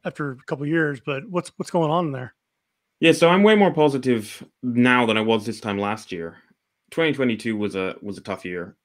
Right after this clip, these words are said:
Speaker 2: Um, and we, we, we were fine 'cause we were really lean. Um, we also took on quite a lot more mentoring clients. So people who weren't ready to sell and needed work to do, we kind of mentor them. We have a mentored route to exit program that we do. Because, you know, r-, because we're not just, like, middlemen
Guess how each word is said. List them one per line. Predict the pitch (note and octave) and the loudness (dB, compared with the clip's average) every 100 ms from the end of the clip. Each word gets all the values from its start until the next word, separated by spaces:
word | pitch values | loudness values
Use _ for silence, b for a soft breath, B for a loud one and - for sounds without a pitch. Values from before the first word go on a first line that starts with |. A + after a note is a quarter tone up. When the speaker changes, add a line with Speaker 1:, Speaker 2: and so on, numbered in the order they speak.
| _ - | _ -8
Speaker 2:
Um, | G#2 G2 | -6 -4
and | F#2 A2+ | -2 -2
we, | C3+ | -2
we, | D3 F3 | -2 -6
we | D#3 E3 | -4 -2
were | C3+ | 0
fine | G#2 G2 | -2 -6
'cause | F#2+ G#2 | -6 -8
we | |
were | G#2+ | -6
really | G2+ F#2+ | -4 -6
lean. | F#2+ G2+ F#2+ E2+ E2 _ _ - | -6 -6 -6 -10 -18 _ _ -8
Um, | G#2 G2+ F#2+ | -4 -4 -2
we | B2 B2 | 2 2
also | A#2+ - A2 | 2 0 -4
took | G#2 A#2 G#2 | -4 -6 -6
on | G2+ | -6
quite | G#2 G#2 | -4 -2
a | |
lot | G#2 E2 | -2 -4
more | G2 | -4
mentoring | G2 G2+ G#2 A2+ A2 | -4 -4 -4 -4 -6
clients. | A2 A#2 A#2 A#2+ | -6 -6 -6 -8
So | G2 | -10
people | - G#2 G#2 | -10 -14 -8
who | G2 | -6
weren't | G2 G2+ F2+ | -4 -4 -6
ready | F#2+ F#2+ | -6 -8
to | F#2 | -8
sell | - G2 F#2+ | -6 -4 -4
and | F#2+ | -6
needed | G2 G2 F#2 | -8 -8 -6
work | G2 F2+ _ | -8 -8 _
to | |
do, | G2 F#2+ F#2+ G2 | -10 -8 -8 _
we | G2 F#2+ | -12 -12
kind | - F2+ | -10 -12
of | F2+ | -10
mentor | F2+ F#2+ G2+ | -12 -10 -8
them. | G2 G2 | -8 -10
We | |
have | F#2 F#2 | -10 -12
a | |
mentored | F2 F2+ - F2+ | -14 -14 -14 -16
route | F#2 F2+ | -16 -16
to | F2+ | -12
exit | F2 - - | -12 -14 -18
program | F#2+ F#2+ F#2 | -12 -12 -12
that | F2+ | -16
we | F2 | -16
do. | F2+ F#2+ _ _ _ _ _ _ _ _ _ | -14 -16 _ _ _ _ _ _ _ _ _
Because, | G#2+ G2+ G#2+ G#2 G2+ - - | -6 -2 2 4 2 -2 -4
you | A2 | 0
know, | G2 F#2+ G#2+ | 0 -2 -6
r-, | F#2+ - - | -8 -10 -10
because | G#2+ - C3+ D3 | -8 -2 2 4
we're | C3+ C3 | 4 4
not | A2+ A#2 A#2+ | 6 2 0
just, | A#2 A2+ | -4 0
like, | G#2+ G2+ | -2 0
middlemen | G#2+ G#2 G#2 F#2+ F#2+ | 0 2 2 0 -4